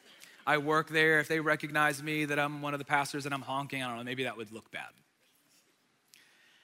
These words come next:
And she looks at me and she says, "Hey, I'm glad you didn't honk. However, you should be more concerned if they recognized you and they didn't go to Woodstock City." I just thought,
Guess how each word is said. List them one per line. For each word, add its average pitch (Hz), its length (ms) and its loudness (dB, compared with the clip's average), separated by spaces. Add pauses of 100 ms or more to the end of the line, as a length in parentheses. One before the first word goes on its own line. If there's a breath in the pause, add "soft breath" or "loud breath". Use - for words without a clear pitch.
(260 soft breath)
And 139 160 -4
she 208 200 2
looks 202 260 -2
at 156 60 -6
me 147 80 -4
and 135 80 -8
she 143 100 -10
says, 131 220 -6
"Hey, 151 100 -2
I'm 131 120 -4
glad 170 220 2
you 196 60 0
didn't 156 160 -4
honk. 101 260 -12
However, 127 600 -8 (1120 soft breath)
you 160 240 -2
should 208 240 -2
be 147 120 -4
more 143 360 -4
concerned 151 480 -6
if 143 100 -8
they 117 120 -6
recognized 143 680 -4
you 156 360 -6 (120)
and 131 100 -8
they 104 100 -6 (160)
didn't 104 340 -8
go 98 120 -12
to 87 60 -20
Woodstock - 480 -16
City." - 320 -18 (2250)
I - 120 -20
just - 140 -18
thought, - 160 -20